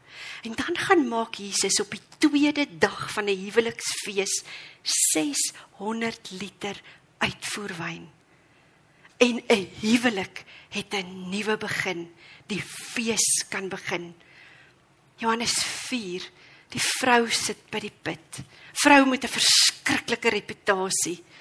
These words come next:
Maar wat doen Jesus? Hy soek die een stukkie waarheid. En die weg en die waarheid in die lewe sluit aan by die een stukkie waarheid om 'n nuwe begin te maak. En hy sê vir haar, "Jy het die waarheid gepraat.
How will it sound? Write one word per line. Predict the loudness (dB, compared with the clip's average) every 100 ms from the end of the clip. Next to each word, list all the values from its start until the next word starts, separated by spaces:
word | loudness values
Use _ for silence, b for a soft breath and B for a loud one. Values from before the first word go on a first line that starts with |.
| b b b b b -8
Maar | 0
wat | 2 2
doen | 0
Jesus? | -2 -2 0 -2 -4 -8 -12 -16 B B B B B 4
Hy | 8
soek | 10 8 6
die | 4 4 -6 _ 8
een | 12 12 10 4
stukkie | 2 2 2 2 0 2 -2
waarheid. | 0 2 4 4 0 -4 -20 -20 B B B
En | 2
die | 2
weg | 6 6 6 2 0
en |
die | -2
waarheid | 4 8 8 8 4
in | 0
die | 2
lewe | 4 6 6 0 B
sluit | 2 6 6 6
aan | 4 4
by |
die | 2 0 -10 _
een | 8 10 10 6
stukkie | 2 2 0 -4 -6
waarheid | 0 2 2 0 -2
om | -2
'n |
nuwe | 0 2
begin | 0 -2 -2 -2 -2
te | -4
maak. | -2 -4 -6 -16 B B B B -10
En | -4
hy | -2
sê | 2 2 0
vir | 0 0
haar, | 0 -2 B B B B -8
"Jy | -2
het | -2
die | -2 -6 -8
waarheid | -8 -8 -8 -8
gepraat. | -10 -8 -6 -6 -10 -20